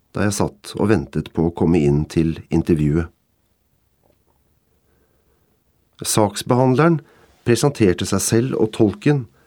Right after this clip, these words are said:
som heldigvis snakket mitt språk og min dialekt. Jeg var glad for at tolken var til stede. Engelsk min var ganske dårlig,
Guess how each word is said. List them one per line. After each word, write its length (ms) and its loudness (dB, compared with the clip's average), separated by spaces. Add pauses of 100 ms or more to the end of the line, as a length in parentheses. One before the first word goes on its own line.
(260)
som 240 0
heldigvis 460 0
snakket 400 0
mitt 240 0
språk 400 0 (420)
og 120 4
min 280 4
dialekt. 640 -2 (1500)
Jeg 140 -2
var 100 0
glad 300 2
for 100 -4
at 160 -4
tolken 400 0
var 140 -2
til 140 -2
stede. 340 -2 (1300)
Engelsk 420 2
min 240 4
var 140 0
ganske 260 -2
dårlig, 400 2